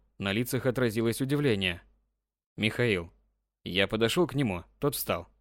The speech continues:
"Хочу тебе предложить вступить в мой будущий клан. Посторонние об этом не знают,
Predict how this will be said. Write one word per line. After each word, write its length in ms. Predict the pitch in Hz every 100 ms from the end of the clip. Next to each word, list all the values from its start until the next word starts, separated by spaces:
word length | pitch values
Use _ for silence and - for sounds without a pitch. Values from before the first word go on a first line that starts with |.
| _ _ _ - -
"Хочу 300 | 101 101 151
тебе 240 | 139 135
предложить 420 | 120 123 123 156
вступить 400 | - 135 120 131
в 60 | 113
мой 160 | 135 120
будущий 420 | 123 120 113 120
клан. 320 | 110 92 85 _ _ _ _
Посторонние 640 | 120 - 120 147 104 95
об 80 | 95
этом 240 | 117 120
не 80 | 123
знают, 420 | 127 127 90 -